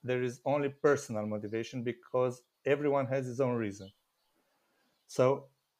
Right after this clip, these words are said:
in this situation, I will start by thinking, "What's in it for them? What's in it for this person? What is the behavior I expect from this person?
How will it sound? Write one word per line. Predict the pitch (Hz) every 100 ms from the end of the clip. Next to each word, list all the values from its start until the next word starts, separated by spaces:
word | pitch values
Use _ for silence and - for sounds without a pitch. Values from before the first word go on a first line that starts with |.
| _
in | 123 117
this | 143 208
situation, | 190 135 120 143 - 151 156 -
I | 135
will | 127 123
start | - 143 151 -
by | 127
thinking, | 120 - 147 143 131 135 131 - _ _ _ -
"What's | 135 185 196
in | 170 156
it | 147
for | - 151 120
them? | 117 98 98 _ _ _ _
What's | 143 175 190
in | 165
it | 147 143
for | 143 123
this | 117 113
person? | - 101 - 113 104 _ _ _ - _ _ _ _ _ _ _ _ _ _ _ _ -
What | 139 202 208 196
is | 170 151
the | 147
behavior | 135 135 139 135 131 131
I | 123
expect | 120 - 156 -
from | - 117
this | 110 110
person? | - 110 - -